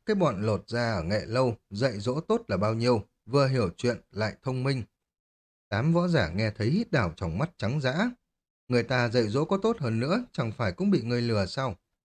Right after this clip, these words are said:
Giang Thái Huyền bĩu môi nhìn bọn họ, "Mau đi rửa chén đi,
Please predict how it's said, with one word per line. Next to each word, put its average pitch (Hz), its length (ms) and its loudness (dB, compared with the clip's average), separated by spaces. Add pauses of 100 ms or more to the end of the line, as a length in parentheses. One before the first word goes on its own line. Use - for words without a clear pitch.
(480)
Giang 196 140 4
Thái 214 120 0
Huyền 131 280 2
bĩu 170 140 2
môi 196 240 4
nhìn 110 240 2
bọn 87 140 -2
họ, 113 300 -2 (280)
"Mau 123 120 0
đi 117 120 2
rửa 101 280 0
chén 127 260 0
đi, 127 180 0